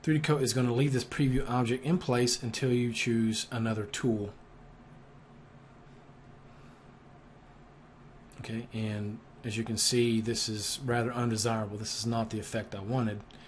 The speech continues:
So I'm going to hit Control Z to undo.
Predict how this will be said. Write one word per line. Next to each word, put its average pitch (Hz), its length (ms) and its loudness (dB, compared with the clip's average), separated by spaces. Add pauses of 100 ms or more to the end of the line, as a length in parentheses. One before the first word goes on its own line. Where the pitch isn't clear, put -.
(220)
So 110 460 -2 (920)
I'm 113 100 -2
going 117 140 0
to 110 80 0
hit 117 100 -4
Control 131 360 -2
Z 120 260 2
to 120 180 -6
undo. 117 380 0